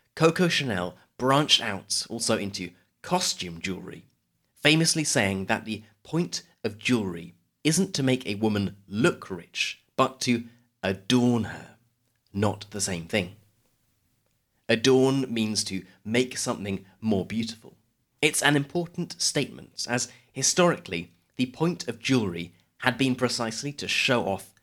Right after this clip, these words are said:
how rich you were. Coco Chanel's nautical look spread. Those iconic Breton tops were favoured and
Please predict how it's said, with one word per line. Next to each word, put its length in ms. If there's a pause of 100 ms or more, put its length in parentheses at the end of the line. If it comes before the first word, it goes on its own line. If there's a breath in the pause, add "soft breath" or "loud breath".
(120)
how 200
rich 380
you 80
were. 100 (1400)
Coco 280
Chanel's 560
nautical 580
look 340
spread. 500 (320)
Those 260
iconic 520 (240 soft breath)
Breton 480
tops 440
were 120
favoured 600
and 240